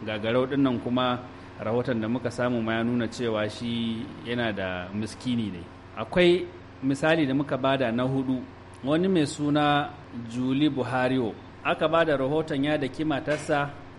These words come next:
ya kuma sake ta a wani gari, wani ƙauye da ake kira Jarmawo. A wannan garin, a gaban dagacin garin ya saki wannan matar bayan ya daddake ta. Aka yi wata takwas da yin wannan,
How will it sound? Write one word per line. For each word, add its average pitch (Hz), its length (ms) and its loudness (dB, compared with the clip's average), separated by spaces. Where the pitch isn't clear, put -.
ya 135 140 0
kuma 147 460 0
sake 139 500 0
ta 104 180 -4
a 120 100 0
wani 143 240 2
gari, 135 480 2
wani 135 220 4
ƙauye 139 320 4
da 110 100 2
ake 123 220 -2
kira 120 260 0
Jarmawo. 120 600 2
A 120 160 0
wannan 135 460 2
garin, 156 340 4
a 120 140 -2
gaban 147 480 2
dagacin 151 500 0
garin 120 340 2
ya 131 80 0
saki 131 320 -6
wannan 113 320 0
matar 101 380 -4
bayan 120 260 0
ya 127 120 2
daddake 101 480 -4
ta. 90 120 -8
Aka 160 220 0
yi 160 60 4
wata 165 320 2
takwas - 440 -4
da 123 80 0
yin 131 240 6
wannan, 107 380 0